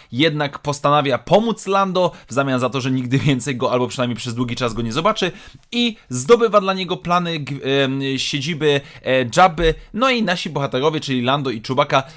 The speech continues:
wylatują, żeby, powiedzmy, dalej kombinować, jak uratować swojego przyjaciela Hana. Generalnie rzecz ujmując,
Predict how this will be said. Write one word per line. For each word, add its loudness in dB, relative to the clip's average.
wylatują, 2
żeby, 0
powiedzmy, -2
dalej 0
kombinować, -2
jak -2
uratować -4
swojego -8
przyjaciela -8
Hana. 0
Generalnie 2
rzecz -6
ujmując, -2